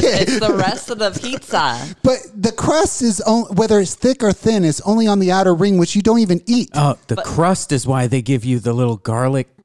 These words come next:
Speaker 3: containers.
Speaker 2: Well, I mean, if they do up the crust, like, you know, garlic it up and, you know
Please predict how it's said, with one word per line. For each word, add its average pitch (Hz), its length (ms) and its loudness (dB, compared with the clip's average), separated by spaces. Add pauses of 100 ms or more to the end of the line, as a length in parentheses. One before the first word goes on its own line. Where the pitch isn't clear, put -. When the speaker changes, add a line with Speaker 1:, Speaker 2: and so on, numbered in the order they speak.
(180)
Speaker 3:
containers. 110 580 -6
Speaker 2:
Well, 208 280 0
I 214 140 -2
mean, 220 200 -4
if 175 220 -6
they 214 160 -4
do 185 320 -10
up 160 300 -6
the 202 100 -10
crust, 202 520 -6
like, 147 200 -6
you 175 100 -8
know, 139 200 -8
garlic 156 520 -4
it 151 140 -10
up 143 340 -6
and, 147 160 -14
you 147 100 -12
know 120 420 -14